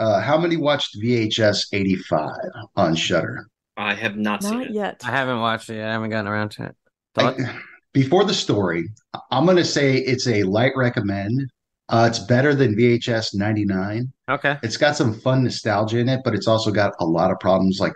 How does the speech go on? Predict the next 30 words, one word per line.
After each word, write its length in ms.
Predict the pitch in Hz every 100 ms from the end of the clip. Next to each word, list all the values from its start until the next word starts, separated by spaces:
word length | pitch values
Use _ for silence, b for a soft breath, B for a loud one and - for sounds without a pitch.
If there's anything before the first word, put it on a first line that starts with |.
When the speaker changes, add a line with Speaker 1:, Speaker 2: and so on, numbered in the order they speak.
| -
Speaker 1:
the 180 | -
other 300 | 98 92 95
movies 460 | 92 95 92 92 80
do. 220 | 90 82 90
Speaker 4:
Mm-hmm. 440 | 87 110 117 117
Okay. 180 | 117 92
Speaker 3:
Mm-hmm. 680 | 226 220 208 196 190 202 196
Speaker 1:
So 300 | - 156 127
this 440 | 127 120 175 208 -
movie 300 | 208 165 151
was 220 | 110 -
so 160 | 135 151
successful 760 | - 147 - 123 107 - 98
for 200 | 92 -
Shudder. 380 | - 113 101 92
It 40 |
was, 140 | 92 104
like, 160 | 95
record-breaking, 1000 | 95 104 120 117 107 120 120 123 120 117 -
uh, 40 |
Speaker 3:
Mm. 200 | 254 -
Speaker 1:
the 60 | 95
first 260 | - 104 -
week 140 | 113
it 120 | 117
came 240 | 113 107 92
out. 220 | 104 - - b b b
Uh, 280 | 113 113 113 -
and, 260 | 123 120 82 -
and 440 | 123 123 107 -